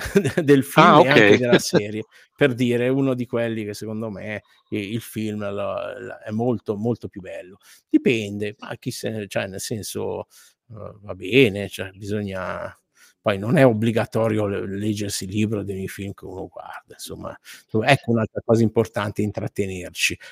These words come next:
Speaker 1: Ecco, considerate che molto spesso la spiritualità per molte persone è intrattenimento.
Speaker 2: È
Speaker 1: Cioè,
Speaker 2: vero.
Speaker 1: è, è una
Speaker 2: Anche
Speaker 1: forma di
Speaker 2: perché,
Speaker 1: intrattenimento.
Speaker 2: sì,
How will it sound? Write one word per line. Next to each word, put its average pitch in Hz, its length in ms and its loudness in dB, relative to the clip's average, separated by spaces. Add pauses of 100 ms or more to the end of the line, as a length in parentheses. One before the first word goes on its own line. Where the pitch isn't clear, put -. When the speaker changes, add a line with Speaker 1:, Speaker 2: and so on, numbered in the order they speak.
Speaker 1:
Ecco, 123 320 6
considerate 127 720 6
che 117 120 -4
molto 113 280 2
spesso 110 600 0
la 101 80 -2
spiritualità 101 840 -4
per 95 160 -10
molte 98 300 -10
persone 95 380 -10
è - 40 -12
intrattenimento. 92 1120 -12 (800)
Speaker 2:
È - 100 -20 (640)
Speaker 1:
Cioè, - 220 4
Speaker 2:
vero. 90 320 2 (640)
Speaker 1:
è, 104 240 0
è 113 40 4
una 123 120 6
Speaker 2:
Anche 110 160 0
Speaker 1:
forma 123 180 4 (100)
di 107 80 2
Speaker 2:
perché, 107 180 0 (1000)
Speaker 1:
intrattenimento. 233 540 -10
Speaker 2:
sì, 113 200 6